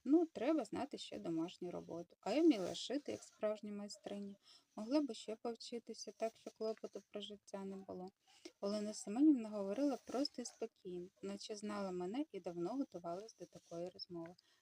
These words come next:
Одного разу в неділю, коли батько, мама і я йшли до родичів, побачив мене молодий Коваленко, син батькового товариша. Побачив і остовпів. Взагалі ми з ним були знайомі, але в останні роки не здибалися, він служив в армії.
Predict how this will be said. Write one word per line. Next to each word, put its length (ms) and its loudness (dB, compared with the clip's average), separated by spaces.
Одного 360 8
разу 260 0
в 40 -2
неділю, 440 2
коли 260 0
батько, 380 -4
мама 320 -4
і 80 -2
я 180 -2
йшли 300 -6
до 140 -4
родичів, 480 0
побачив 420 0
мене 240 4
молодий 400 2
Коваленко, 720 -4
син 440 0
батькового 680 -6
товариша. 520 -6
Побачив 540 0
і 140 0
остовпів. 600 -6
Взагалі 420 4
ми 120 10
з 100 -8
ним 160 -2
були 220 2
знайомі, 520 4
але 220 2
в 40 0
останні 440 6
роки 300 -4
не 180 2
здибалися, 720 -6
він 180 8
служив 400 -4
в 80 -8
армії. 400 -8